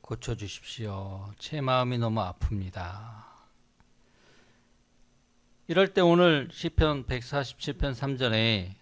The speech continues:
하나님은 이렇게 말씀하십니다. "상심한 자들아, 내가 너희를 고쳐주겠다. 너희의 상처를 내가 싸매주겠다." 하나님은 뭐 그냥 지나가는 말로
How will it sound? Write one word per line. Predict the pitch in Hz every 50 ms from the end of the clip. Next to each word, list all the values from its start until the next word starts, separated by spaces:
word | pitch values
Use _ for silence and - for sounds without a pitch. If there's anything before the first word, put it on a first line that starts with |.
| _ _ -
하나님은 | - 127 127 131 127 123 120 120 120 113 107
이렇게 | 104 107 107 101 - 117
말씀하십니다. | 107 104 104 101 - - 110 101 98 90 - - 104 90 90 - 98 90 87 87 95 95 -
"상심한 | - 113 117 117 120 - 120 113 113 110 107 98
자들아, | - 92 90 - - 107 110 101 95 90 90 87 87 90 98 110 -
내가 | - 127 131 131 131 127 123
너희를 | 120 117 113 110 113 104
고쳐주겠다. | - - 95 - - - 120 104 - - - - - - _ - 95 87 78 - - - - _ _ _ _ _ _ _ _ _ _ _ _ _
너희의 | - 135 139 139 131 127 120
상처를 | 117 131 131 127 117 - - 127 135 143 123
내가 | 104 107 104 127 147 156 156
싸매주겠다." | - - 151 147 135 135 131 - - 107 98 90 - _ - 95 85 85 85 - - - - - - - - - - - - _ _ _ _ _ _ _ _ _ _ _ _ _ _ - - - - - - - - - - - - - _
하나님은 | - 175 180 190 202 196 190 196 214 220 214 156 123 127
뭐 | 139 151 147 156 160 147 135 -
그냥 | - 151 160 156 143 143 165 170 135 110 110 - _ _ -
지나가는 | - 151 151 165 165 156 160 151 147 139
말로 | 131 117 107 104 110 127 131 117 101 110